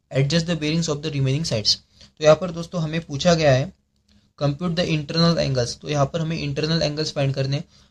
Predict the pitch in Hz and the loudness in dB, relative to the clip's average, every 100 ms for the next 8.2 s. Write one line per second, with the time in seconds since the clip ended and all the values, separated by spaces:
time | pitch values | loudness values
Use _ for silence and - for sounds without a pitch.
0 | - 143 - 180 - _ _ _ _ _ | -10 -8 -4 -4 -6 _ _ _ _ _
1 | 143 143 147 160 165 160 147 156 - - | -8 -2 0 2 2 2 2 2 0 -6
2 | 151 175 151 139 156 143 160 156 151 151 | -10 -10 -12 -10 -6 -2 0 0 0 -4
3 | 160 156 147 139 160 147 147 143 147 139 | -4 -6 -4 -4 -2 -2 -2 -4 -2 -2
4 | - 147 151 151 151 147 151 160 - 139 | -2 -2 -2 -2 -4 -4 -6 -8 -4 -2
5 | 147 143 160 156 135 139 147 139 135 147 | -2 -4 -6 -4 -4 -2 -4 -2 0 0
6 | 165 143 156 139 135 151 151 135 160 - | 0 -4 -4 -6 -4 -2 -2 -4 -8 -2
7 | 131 135 135 139 170 170 160 139 135 123 | 0 0 -2 -4 -4 -4 -2 -4 -6 -10
8 | 139 | -16